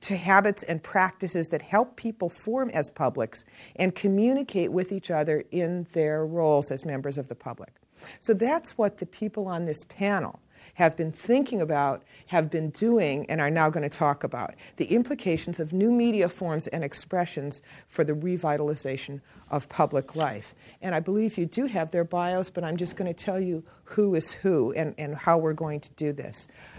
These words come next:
Uh, thank you. Um, to my immediate left is Jessica Clark, who, who works at the Center for Social Media as our research director. Uh,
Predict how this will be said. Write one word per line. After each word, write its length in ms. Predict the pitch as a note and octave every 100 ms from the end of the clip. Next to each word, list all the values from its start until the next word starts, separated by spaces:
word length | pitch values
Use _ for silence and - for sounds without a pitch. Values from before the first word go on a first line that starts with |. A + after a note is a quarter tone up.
| -
Uh, 240 | - F3 C3 - - - _ _ -
thank 340 | C#4 D4 -
you. 340 | A#3 A3+ A3+ A#3+ _ - - - - - - - - -
Um, 420 | G#3 G#3 G3 G3 - _ - - - _ - - - - - - - - _ _ _
to 120 | - G#3+
my 100 | F#3
immediate 280 | F#3+ G3+
left 240 | - G3 -
is 80 | F3
Jessica 360 | F#3 F3+ F#3
Clark, 340 | E3 G3 A3+ C#4
who, 220 | A3 G3
who 220 | D3+ D#3
works 300 | E3+ G3 - -
at 160 | F#3+
the 80 | -
Center 240 | - F#3+
for 100 | F#3+
Social 320 | - F3 - F#3
Media 380 | G#3+ G#3 D#3+ C#3 - - -
as 180 | F3
our 80 | E3
research 400 | D#3 D#3 D3+ -
director. 540 | - D#3+ D3 - - - - - - -
Uh, 300 | F#3+ F#3